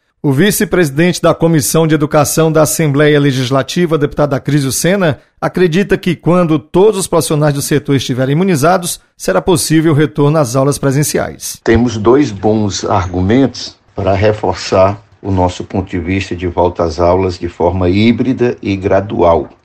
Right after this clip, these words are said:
Speaker 2: ou seja, tanto remoto quanto presencial, respeitando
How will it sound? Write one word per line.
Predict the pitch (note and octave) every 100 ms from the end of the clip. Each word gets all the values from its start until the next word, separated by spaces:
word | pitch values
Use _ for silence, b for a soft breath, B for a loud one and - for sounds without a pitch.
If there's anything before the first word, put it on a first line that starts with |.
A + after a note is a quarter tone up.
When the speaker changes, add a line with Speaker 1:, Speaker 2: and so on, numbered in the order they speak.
| -
Speaker 2:
ou | F2+
seja, | - G2 - -
tanto | - B2 C3+ B2
remoto | A2 A2+ A2 B2+ - -
quanto | B2 A#2+ -
presencial, | - G#2 A#2 A#2+ A#2 G2+ A2 A#2+ b b
respeitando | - A#2 - D3 A#2+ - G#2+ A2 A2 A#2+ A#2+